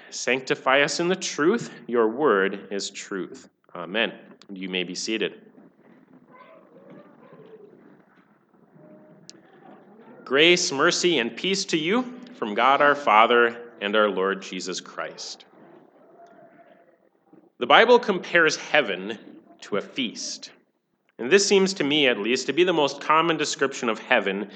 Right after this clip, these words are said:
in the Bible. Or maybe it just stands out to me because I really like food. Who doesn't like a good feast? Listen to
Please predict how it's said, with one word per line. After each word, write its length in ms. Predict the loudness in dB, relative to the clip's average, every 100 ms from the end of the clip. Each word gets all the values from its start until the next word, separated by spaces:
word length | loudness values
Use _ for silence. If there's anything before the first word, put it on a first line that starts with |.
| -20 -14
in 160 | -6 -4
the 80 | 0
Bible. 380 | 2 2 0 -10 -18 -18
Or 140 | -12
maybe 320 | 0 4 6 4
it 100 | 4
just 160 | 0
stands 320 | 2 2 4
out 160 | 2 2
to 80 | 0
me 120 | -4
because 280 | -2 -2 0
I 60 |
really 320 | -2 -2 -4 -4
like 260 | -4 -6
food. 400 | -12 -16 -16 -18 -20 -20 _ -20 -20 -4
Who 160 | 0
doesn't 460 | 6 6 6 2 -2
like 340 | 0 0 -2 -10
a 80 | -12
good 240 | -8 -8
feast? 800 | -10 -12 -10 -8 -8 -8 -10 -16 _ _ _ _ _ _ _ _ _ _ _ _ -20 -4
Listen 300 | -2 0 4
to 280 | 4 4